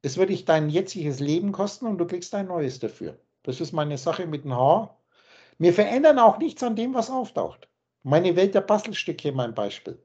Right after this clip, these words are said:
Wenn ein Puzzlestückchen aus der Einheit herausgenommen wird, darfst du das nicht verändern, wenn du es zurücklegen willst.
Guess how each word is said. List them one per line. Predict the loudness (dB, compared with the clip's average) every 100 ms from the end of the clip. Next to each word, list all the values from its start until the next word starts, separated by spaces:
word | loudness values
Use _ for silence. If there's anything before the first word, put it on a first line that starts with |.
| _ _ _ _ _ _ _ _ _
Wenn | 4 4
ein | 4
Puzzlestückchen | 4 4 -2 -8 -6 -4 -2
aus | -2 -2
der | -4
Einheit | 0 2 2 4
herausgenommen | 6 6 2 -2 0 2 0 0
wird, | -2 -2
darfst | -6 -6
du | -6
das | -4
nicht | -4 -2
verändern, | -2 0 -2
wenn | -2 -6
du |
es | -8
zurücklegen | -4 -4 -4 -6 -6 -6
willst. | -6 -8 -20